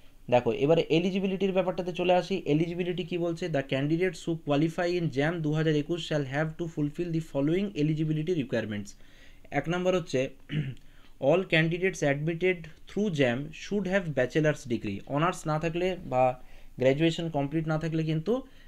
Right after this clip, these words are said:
সেখানে অ্যাডমিশন হবে না। অ্যাপিয়ারিংয়ে তুমি পরীক্ষাটা দিতে পারবে। "In the qualifying degree, the aggregate marks or সিজিপিএ or সিপিআই without rounding off account of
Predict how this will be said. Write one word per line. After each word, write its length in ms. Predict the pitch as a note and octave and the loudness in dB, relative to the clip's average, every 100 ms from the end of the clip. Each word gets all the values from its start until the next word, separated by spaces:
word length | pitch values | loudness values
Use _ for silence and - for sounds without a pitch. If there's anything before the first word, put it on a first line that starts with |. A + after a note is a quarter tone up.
| - | -18
সেখানে 320 | - B2 D#3+ | -8 -4 0
অ্যাডমিশন 440 | D3 C3 C#3 F#3 F#3+ | 2 2 0 -2 -2
হবে 280 | C#3 A#2+ G#2+ | 0 2 2
না। 140 | G2 - - - - - - | 0 -10 -20 -20 -20 -20 -4
অ্যাপিয়ারিংয়ে 500 | B2 B2+ F3+ F#3+ G3 | -2 2 4 4 2
তুমি 180 | G3+ G3+ | 0 -2
পরীক্ষাটা 440 | G3 G#3 G3+ F3+ | 0 0 0 0
দিতে 200 | D#3 C#3 | 2 2
পারবে। 300 | B2 A#2 D#3 A#3+ - - - | 2 2 0 -6 -14 -20 -10
"In 140 | - E3 | -2 0
the 320 | F#3 G#3 A3 - - | 2 0 0 -6 0
qualifying 560 | D3 F3+ - G#3+ A#3 A3+ | 2 2 2 2 2 2
degree, 400 | D#3 A#2+ A#2+ D3+ - - | 0 0 -2 -2 -8 -10
the 120 | C3 C3+ | -2 0
aggregate 500 | C3+ C3+ D#3+ G3 G#3 | 2 2 2 0 0
marks 320 | F3 E3 E3 | 0 -2 -2
or 60 | F#3 | -6
সিজিপিএ 560 | D#3+ D#3 D3+ E3 F#3+ F#3+ | -2 -2 -2 -4 -2 -2
or 60 | |
সিপিআই 500 | F3 D#3 D3+ F3 F#3 | 0 -2 -2 0 2
without 380 | D#3 C#3 E3 G#3 | 2 2 4 2
rounding 500 | F#3+ E3 D#3 D3 C3 | 2 2 2 2 0
off 280 | B2+ B2 C#3+ - C3 | -2 -2 -2 -2 -4
account 320 | C3 D#3 F3+ F#3+ | 0 0 0 -2
of 160 | - C#3+ | -2 -2